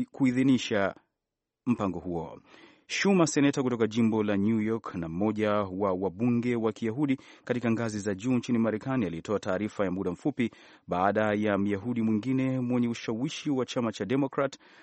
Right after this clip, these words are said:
mbunge Eliot Engel, pia kutoka jimbo la New York, kutangaza kuupinga mkataba huo.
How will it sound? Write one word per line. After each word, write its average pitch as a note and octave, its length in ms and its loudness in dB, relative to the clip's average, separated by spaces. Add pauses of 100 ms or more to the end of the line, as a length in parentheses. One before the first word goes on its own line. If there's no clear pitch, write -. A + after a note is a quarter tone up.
(120)
mbunge B2 440 2
Eliot A#2+ 520 -2
Engel, E2+ 420 -6 (360)
pia G2+ 260 -2
kutoka G#2 300 -4
jimbo A2 300 -2
la G#2+ 120 0
New A#2+ 240 0
York, B2+ 260 -4
kutangaza G#2+ 680 -2
kuupinga F#2+ 760 -4 (300)
mkataba F2+ 420 -6
huo. E2 420 -10